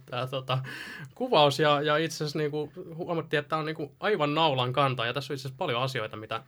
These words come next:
mitä voi myöskin sijoittajana oppia tästä, tästä tota,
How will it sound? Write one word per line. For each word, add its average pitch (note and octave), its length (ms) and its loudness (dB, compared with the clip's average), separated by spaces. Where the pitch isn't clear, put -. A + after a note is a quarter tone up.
mitä A#2+ 220 -8
voi A#2 140 -4
myöskin C3 480 -4
sijoittajana C3 600 -2
oppia - 540 -4
tästä, A#2+ 340 -10
tästä - 340 -14
tota, A#2+ 320 -14